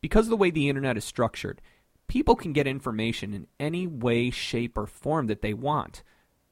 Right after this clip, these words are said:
The key is to give it to them in as many types and forms as you can. So instead of just writing an article, you would want to record a video on the same topic, possibly do a podcast, do a press release if the information is newsworthy,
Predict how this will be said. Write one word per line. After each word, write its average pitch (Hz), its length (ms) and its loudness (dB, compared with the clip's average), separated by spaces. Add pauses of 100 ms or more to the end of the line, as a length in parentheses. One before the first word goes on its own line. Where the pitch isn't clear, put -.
(200)
The - 80 0
key - 340 -4
is 196 120 4
to 127 120 -4
give 147 220 0
it 170 120 0
to 117 160 0
them 107 200 -2
in 107 60 -2
as 107 140 -4
many 120 380 0
types - 520 -4 (200)
and 107 180 -4
forms 104 540 -4
as 117 180 -2
you 131 100 2
can. - 440 -2 (600)
So 185 440 6
instead 151 340 0
of 202 80 0
just 175 220 0
writing 139 260 4
an 107 60 -2
article, 107 480 -2 (280)
you 127 120 -2
would 143 140 6
want 120 260 2
to 135 240 0
record 120 360 0
a 101 40 -4
video 151 340 4
on 101 120 -2
the 107 60 -6
same 104 260 -8
topic, - 520 -8 (360)
possibly 151 480 0
do 143 180 4
a 143 60 4
podcast, - 720 -2 (600)
do 139 140 6
a 185 60 6
press - 400 2
release 107 360 -4 (140)
if - 140 -4
the 113 160 2
information 117 520 -2
is 151 120 -4
newsworthy, 165 540 0